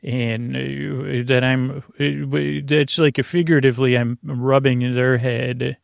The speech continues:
I'm smoothing their curls, uh, massaging their curls. Uh, it, but I'm doing that with a safe place where I'm saying, "Hey, come on in.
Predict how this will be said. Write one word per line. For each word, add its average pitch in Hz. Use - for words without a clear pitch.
I'm 127
smoothing 135
their 127
curls, 123
uh, 120
massaging 135
their 123
curls. 120
Uh, 123
it, 135
but 131
I'm 139
doing 139
that 135
with 127
a 127
safe 127
place 123
where 127
I'm 123
saying, 127
"Hey, 156
come 147
on 143
in. 120